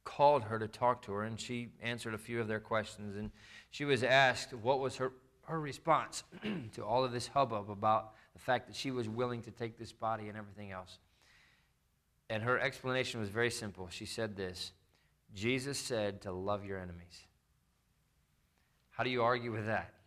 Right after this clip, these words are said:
But that's exactly what it was. Yes, the Sarnov brothers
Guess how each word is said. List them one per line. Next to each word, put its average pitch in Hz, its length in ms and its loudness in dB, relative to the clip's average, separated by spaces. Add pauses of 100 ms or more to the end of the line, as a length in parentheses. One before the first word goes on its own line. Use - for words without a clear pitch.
(920)
But - 80 -6
that's 175 180 0
exactly 147 400 -2
what 135 140 0
it 127 80 0
was. 143 340 -4 (280)
Yes, 151 420 -2 (160)
the 117 80 -6
Sarnov 139 500 2
brothers 127 480 0